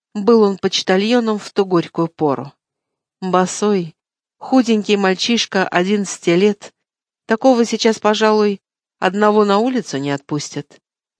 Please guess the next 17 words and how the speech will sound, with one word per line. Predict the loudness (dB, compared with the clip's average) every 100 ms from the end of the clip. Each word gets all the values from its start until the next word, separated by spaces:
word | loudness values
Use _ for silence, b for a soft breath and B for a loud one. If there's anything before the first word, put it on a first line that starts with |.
| _
Бегал | -6 0 2 2 0
за | 0 -4
солдатскими | -4 0 0 -2 -6 -4 -4
письмами | -4 -6 -4 -2 -2
и | -4 -2
газетами, | -2 0 0 0 -2 -4 -6 -10 _ _ _
которые | -4 0 4 4 4
он | 4 0
зачитывал | 0 0 -2 -2 0 0
людям | 2 0 -2 -4
вслух | -2 -2 -2
на | -4
полевых | -2 0 0 0
работах, | 0 0 0 -2 -6 -10 -16 _ _ _ _
за | -2 0
многие | 2 2 0 0
километры, | 0 2 2 2 -2 -4 -8 -10